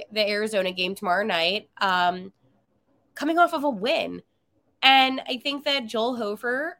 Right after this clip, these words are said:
um, you know, he's been proving himself. He's been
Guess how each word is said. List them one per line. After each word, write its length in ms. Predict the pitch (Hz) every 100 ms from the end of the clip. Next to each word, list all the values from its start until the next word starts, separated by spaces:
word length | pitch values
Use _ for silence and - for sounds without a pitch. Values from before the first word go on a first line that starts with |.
| -
um, 580 | 233 202 196 208 220 - _ _ _ _ _ _
you 100 | 254
know, 320 | 269 269 269 -
he's 400 | - 294 320 311
been 300 | - 262 262
proving 360 | - 233 208 175
himself. 320 | 165 180 175
He's 180 | 269 277
been 200 | 254 226